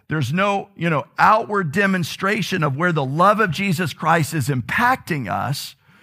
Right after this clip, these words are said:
you know, that's not a good thing. And so here's what, here's what Paul is encouraging us. He's saying, "Learn to build a faith that lives in the tension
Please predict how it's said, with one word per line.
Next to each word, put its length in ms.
you 140
know, 240
that's 400
not 200
a 60
good 240
thing. 260
And 140
so 140
here's 320
what, 160
here's 280
what 160
Paul 300
is 100
encouraging 680
us. 180
He's 160
saying, 240
"Learn 640
to 140
build 340
a 60
faith 580
that 180
lives 480
in 140
the 100
tension 840